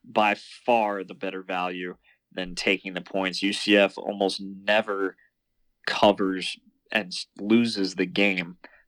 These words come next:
They either lose by a huge amount or they win. So it, it really didn't make sense to take the plus seven. I was money line all the way. I wasn't a thousand percent sure that U C F was gonna win, but I was a thousand percent sure that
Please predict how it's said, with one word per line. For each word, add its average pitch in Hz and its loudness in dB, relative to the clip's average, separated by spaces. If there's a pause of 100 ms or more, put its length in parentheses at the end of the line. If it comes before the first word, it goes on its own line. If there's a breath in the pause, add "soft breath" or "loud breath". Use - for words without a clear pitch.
They 107 6
either 104 8
lose 107 6
by 101 6
a 92 4
huge 113 0
amount 98 0
or 98 4
they 95 2
win. 92 0
So 90 2 (500)
it, - -2
it 98 0
really 120 10
didn't 113 6
make 107 4
sense 104 -2
to - -10
take 95 0
the 85 -10
plus - 0
seven. 92 0
I 90 0
was 90 0
money 104 2
line 92 0
all 92 -2
the 92 -2
way. 90 2 (720)
I - 2
wasn't 110 4 (380)
a - -4
thousand 120 2
percent 110 0
sure 120 4
that 110 -4
U 113 -6
C 123 4
F 117 2
was 107 -2
gonna 110 -4
win, 117 -2
but 117 2
I 107 4
was 110 4
a 113 -8
thousand 101 -2
percent - -12
sure 104 -2
that 92 -4